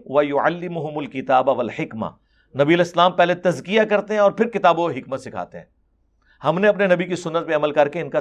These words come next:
تزکیہ کیا کہ پہلے وہ بابے مارے جائیں جن کی وجہ سے یہ قرآن حدیث نہیں مانتے۔ ہم کہتے ہیں، "إِيَّاكَ نَعْبُدُ وَإِيَّاكَ نَسْتَعِينُ"،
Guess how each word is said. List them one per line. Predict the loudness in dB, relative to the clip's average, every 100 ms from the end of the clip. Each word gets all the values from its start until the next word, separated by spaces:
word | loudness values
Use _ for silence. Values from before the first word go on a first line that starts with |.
| -4
تزکیہ | -8 -8 -6 -6 -6
کیا | -12 -14 _ _ _ _ _ _ _ _
کہ | -4
پہلے | 2 4 4
وہ | 2
بابے | 2 4 4 4
مارے | 6 4 4
جائیں | 0 -2 -6 _ _ _ _ -2
جن | -2
کی | 2
وجہ | 2 4
سے | 2 0
یہ | -2
قرآن | 2 2 2
حدیث | 0 -4
نہیں | -6 -4
مانتے۔ | -4 0
ہم | 2 2
کہتے | 4 2 0
ہیں، |
"إِيَّاكَ | -2 -2 2 2 2
نَعْبُدُ | 2 2 2 0 0
وَإِيَّاكَ | 0 2 0 0 2 2 2
نَسْتَعِينُ"، | -2 -4 -2 -2 -2